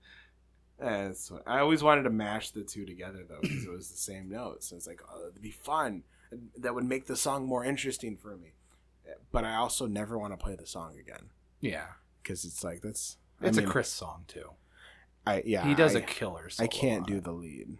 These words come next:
Speaker 1: I, I, I won't. That and Survive, I just won't.
Speaker 2: Another, another thing that I was thinking about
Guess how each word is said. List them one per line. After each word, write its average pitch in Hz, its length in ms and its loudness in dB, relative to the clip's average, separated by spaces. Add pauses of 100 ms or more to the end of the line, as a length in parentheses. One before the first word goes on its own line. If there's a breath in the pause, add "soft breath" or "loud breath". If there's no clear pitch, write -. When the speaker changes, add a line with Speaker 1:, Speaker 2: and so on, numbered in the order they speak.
Speaker 1:
I, 98 100 -4
I, 95 360 -2
I 110 40 2
won't. 131 460 2 (420)
That 120 320 4
and 101 140 -2
Survive, 101 500 0
I 85 80 -6
just 92 220 -6
won't. 80 240 -8 (720 soft breath)
Speaker 2:
Another, 165 400 4
another 170 260 2
thing 156 220 0
that 123 100 2
I 117 60 4
was 110 180 0
thinking 110 240 -6
about 95 380 -4